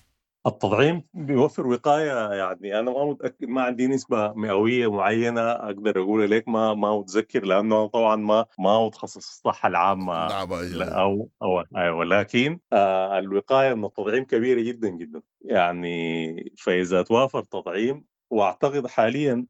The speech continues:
Speaker 1: يعني، حاجة حسب ما سمعت من، من ال-، ناس ال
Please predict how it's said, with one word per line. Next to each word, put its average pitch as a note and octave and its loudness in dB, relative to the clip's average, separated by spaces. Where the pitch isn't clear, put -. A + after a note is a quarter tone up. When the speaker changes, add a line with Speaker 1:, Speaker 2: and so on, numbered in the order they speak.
Speaker 1:
يعني، F2 -4
حاجة A#2+ 0
حسب C3 -4
ما G#2+ 0
سمعت A#2+ -4
من، F#2 0
من F2 -2
ال-، E2 -8
ناس E2+ -4
ال E2 -2